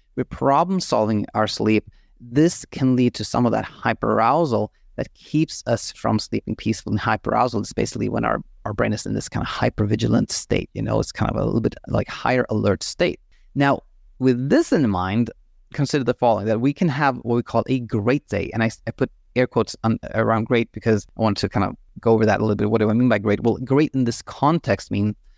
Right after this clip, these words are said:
means a great day, day where th-, there was very little p-, attention to sleep. We didn't think about how we were gonna sleep that night. We were not, uh, you know,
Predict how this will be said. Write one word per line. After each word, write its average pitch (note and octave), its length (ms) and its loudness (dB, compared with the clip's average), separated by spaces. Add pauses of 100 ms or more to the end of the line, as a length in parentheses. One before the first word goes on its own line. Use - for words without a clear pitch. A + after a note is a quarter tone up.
(200)
means A2 280 0 (360)
a A#2+ 40 2
great A#2+ 460 0
day, A#2+ 460 2
day A#2+ 180 2
where A2+ 320 0 (320)
th-, C3 140 2
there D3 100 4
was C3 140 0
very D3 160 2
little D3 260 4
p-, - 160 -6
attention B2+ 580 -2 (120)
to A2 100 -6
sleep. - 240 -6
We B2+ 60 4
didn't B2+ 280 2
think C3+ 200 0
about A#2 300 0
how A#2+ 120 0
we A2+ 60 2
were A2 80 0
gonna A2+ 160 0
sleep G#2+ 260 -2
that A2 160 -2
night. A2 480 0
We A#2 140 0
were A2 220 2
not, A#2 280 0 (240)
uh, B2+ 60 -2
you A#2+ 180 -2
know, A2+ 260 0